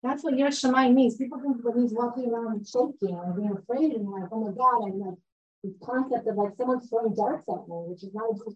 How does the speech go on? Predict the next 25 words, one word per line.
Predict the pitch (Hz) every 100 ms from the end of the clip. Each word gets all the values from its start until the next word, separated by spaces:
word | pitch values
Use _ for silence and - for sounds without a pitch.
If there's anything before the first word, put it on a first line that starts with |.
| -
concept | 214 196 196
at | 180
all. | 220 233 180
Hashem's | 196 254 294
not | 339 339
putting | 294 269
up | - 247
there | 226 202
throwing | 208 196
darts | 214 220
at | 185
you | 185
to | 180
do | 185
something | 196 196 175 180
wrong | 202 214 180
and | 170 170 _ _ -
throwing | 214 220 214 196
you |
candies | 165 214 220 202
if | 180
you | 180
do | 196
something | 196 170 170
right. | 208 254 175